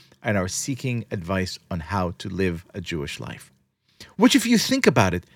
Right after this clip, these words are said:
makes perfect sense. Our six hundred thousand ancestors rushing to leave Egypt were all converts. It was only in the desert that they became what we now call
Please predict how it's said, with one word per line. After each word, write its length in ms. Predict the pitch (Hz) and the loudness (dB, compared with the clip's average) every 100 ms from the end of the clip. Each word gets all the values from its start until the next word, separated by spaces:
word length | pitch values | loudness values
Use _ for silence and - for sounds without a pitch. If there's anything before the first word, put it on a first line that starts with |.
| _ _ - | _ _ -2
makes 260 | 180 190 - | 0 2 0
perfect 520 | - 190 175 180 - | 0 -2 -2 -8 -4
sense. 480 | - 208 139 - - _ _ _ _ - | -2 -2 -2 -8 -16 _ _ _ _ 6
Our 140 | 151 | 6
six 400 | 151 - 240 - | 8 4 2 0
hundred 460 | - - 190 170 160 | -4 -2 0 0 -2
thousand 640 | - 160 143 151 147 147 - | 0 4 6 6 2 -4 -2
ancestors 720 | 139 147 151 151 139 - 127 107 | 2 4 4 2 0 -2 -4 2
rushing 380 | 120 - 147 | 4 4 0
to 120 | 127 127 | -2 -2
leave 280 | 131 127 | -2 -4
Egypt 420 | 143 135 123 120 - - _ - | -4 -4 -2 -2 -4 -20 _ 4
were 140 | 196 | 4
all 340 | - 208 294 | 8 10 10
converts. 680 | 339 - 82 - - - - _ _ - | 8 2 0 -2 -12 -12 -12 _ _ -4
It 100 | 175 | 0
was 140 | 202 | 2
only 320 | 208 220 285 269 | 6 6 6 2
in 80 | |
the 80 | 247 | 2
desert 540 | 175 156 214 - - 104 | 6 6 6 4 -2 -6
that 100 | 104 | 0
they 120 | 101 | 0
became 440 | 110 - 127 120 | 0 -2 -2 2
what 180 | 117 117 | 2 2
we 120 | 113 | 2
now 220 | 117 113 | 4 4
call 420 | 120 - 117 113 | 4 2 4 2